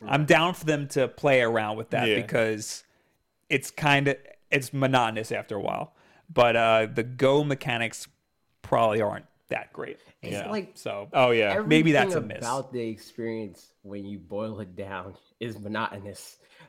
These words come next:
Speaker 2: but it keeps me in because I care about the world and the characters.
Speaker 1: Yes. And that's really the only <laughs> reason why I like Pokemon is the world and the characters,
Speaker 2: Yep.
Speaker 1: 'cause it's a freaking R P G. Um,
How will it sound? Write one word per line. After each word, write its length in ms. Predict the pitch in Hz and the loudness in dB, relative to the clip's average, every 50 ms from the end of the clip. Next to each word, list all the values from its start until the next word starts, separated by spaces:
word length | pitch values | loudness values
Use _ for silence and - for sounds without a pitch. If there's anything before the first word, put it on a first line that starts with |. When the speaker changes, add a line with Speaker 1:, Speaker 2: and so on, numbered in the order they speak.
| _ | _
Speaker 2:
but 440 | 113 110 101 127 120 113 101 - _ _ _ _ | -16 -10 -6 -4 -4 -4 -6 -10 _ _ _ _
it 240 | 127 131 123 127 - _ _ _ _ - | -10 -10 -10 -10 -14 _ _ _ _ -16
keeps 340 | - 208 185 175 - - 160 | -12 -10 -10 -10 -10 -8 -4
me 300 | 147 131 127 131 127 127 | -4 -2 0 0 0 -2
in 180 | 123 117 110 | -2 -4 -6
because 300 | 107 107 107 117 107 98 | -8 -8 -8 -10 -10 -8
I 100 | 92 101 | -10 -10
care 320 | - - - - 123 113 104 | -12 -14 -14 -12 -10 -8 -8
about 240 | 104 104 101 101 | -8 -10 -10 -10
the 80 | - 98 | -12 -12
world 360 | 98 104 101 95 95 98 87 92 | -10 -10 -8 -8 -10 -10 -12 -14
and 80 | 82 78 | -16 -16
the 80 | 82 78 | -18 -16
characters. 580 | - 95 82 82 80 _ _ _ _ - _ _ _ _ _ _ _ _ _ _ _ _ _ _ _ _ _ _ _ _ _ _ _ | -14 -14 -14 -14 -16 _ _ _ _ -20 _ _ _ _ _ _ _ _ _ _ _ _ _ _ _ _ _ _ _ _ _ _ _
Speaker 1:
Yes. 440 | 147 139 120 95 - - - - - - _ _ _ _ _ _ _ _ - | -4 -2 -2 -2 -4 -8 -14 -16 -18 -20 _ _ _ _ _ _ _ _ -2
And 100 | 117 139 | 2 2
that's 240 | 175 202 - - - _ _ _ _ _ _ _ | 2 2 2 -4 -16 _ _ _ _ _ _ _
really 340 | 180 135 139 143 156 156 156 | -6 -2 0 2 4 4 4
the 100 | 135 135 | 2 2
only 140 | 127 127 139 | 0 0 0
<laughs> 120 | 147 156 | -2 -2
reason 160 | 151 143 147 117 | -4 -4 -4 -4
why 180 | 120 120 113 | -4 -4 -4
I 40 | 110 | -4
like 220 | 107 104 - - - | -4 -6 -8 -8 -10
Pokemon 440 | - 107 104 - 113 101 92 92 - | -10 -10 -10 -12 -14 -16 -16 -16 -18
is 120 | 90 - | -18 -16
the 80 | - 98 | -14 -12
world 260 | 98 98 101 104 101 | -12 -10 -10 -12 -12
and 80 | 95 | -14
the 60 | 98 95 | -16 -14
characters, 500 | - 110 101 - 113 - - - - 92 90 | -14 -12 -12 -12 -12 -14 -14 -16 -16 -18 -18
Speaker 2:
Yep. 100 | 101 - | -12 -10
Speaker 1:
'cause 180 | - 113 113 135 | -10 -8 -8 -10
it's 160 | 113 - - | -10 -8 -6
a 40 | 131 | -6
freaking 120 | 117 113 101 | -6 -4 -4
R 100 | 101 101 | -4 -6
P 140 | - 101 | -6 -10
G. 240 | 98 - - 135 139 _ _ _ _ _ _ _ _ - - - - _ _ _ _ _ _ _ - | -12 -12 -12 -14 -14 _ _ _ _ _ _ _ _ -20 -20 -20 -20 _ _ _ _ _ _ _ 0
Um, 580 | 113 117 117 113 110 110 107 104 104 104 117 | 2 4 4 4 4 2 2 0 -4 -8 -12